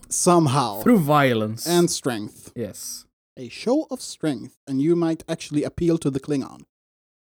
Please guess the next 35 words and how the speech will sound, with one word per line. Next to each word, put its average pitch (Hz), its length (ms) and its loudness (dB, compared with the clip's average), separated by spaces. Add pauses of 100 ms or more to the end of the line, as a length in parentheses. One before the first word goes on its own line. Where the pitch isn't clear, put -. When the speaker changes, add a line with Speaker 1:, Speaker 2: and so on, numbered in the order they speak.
(520)
Speaker 2:
Hmm. 151 80 0
Speaker 1:
And 165 260 4
I'm 165 160 6
talking 196 240 4
about 160 280 4
the 143 580 6 (640)
real 208 440 10
sort 160 280 8
of 151 80 4
Klingons, 151 520 8
not 156 200 4
the 143 200 2 (440)
weird 151 500 6
thing 151 360 6
they 139 140 2
have 135 400 0
in 120 380 -4
Star 117 240 -6
Trek 113 160 -10 (100)
Discovery. 196 880 4
Speaker 2:
Yeah, 139 340 -2
the, 123 80 -4
Speaker 1:
So, 123 340 0
Speaker 2:
the, 113 60 -4 (160)
the, 101 80 -14 (180)
Speaker 1:
yeah. 110 240 -8 (640)
Speaker 2:
the 117 80 -8
Speaker 1:
I, - 300 -20
Speaker 2:
Trump, 135 180 -2
Speaker 1:
I'm 190 120 2
going, 190 200 8
I'm - 180 6
Speaker 2:
Trump - 40 2
Speaker 1:
go- 196 80 4
Speaker 2:
Klingons. 165 680 2